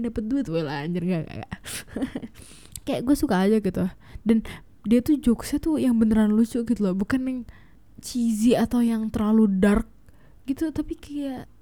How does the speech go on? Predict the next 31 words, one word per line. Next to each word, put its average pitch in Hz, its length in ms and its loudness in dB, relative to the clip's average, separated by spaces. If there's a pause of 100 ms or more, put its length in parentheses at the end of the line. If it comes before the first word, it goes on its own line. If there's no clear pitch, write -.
itu 294 320 -2
jokes - 480 -4
tuh, 349 320 -6 (560)
ah, - 320 -6
ace 220 240 0
banget 208 160 0
sih. 269 220 -8 (680)
Gak 196 160 -2
ngerti 214 200 -2
lagi 208 320 -2
gue 254 120 0
sama 247 120 0
David 220 320 -2
Dobrik, 233 320 -2
pansan 214 320 -2
aja 269 160 2
anjir, 247 240 2
di 254 160 -2
sepuluh, 233 480 -4 (560)
sepuluh 247 320 -4
million 254 800 -2
sekarang - 640 -12
kan. 202 240 -10 (320)
Terus - 500 -8 (200)
ada 220 360 -2
lagi 196 360 -2
nih, 175 140 -2
anjir. 170 380 -6 (200)
Jadi 247 400 2
gue 226 180 2
bakal 196 540 2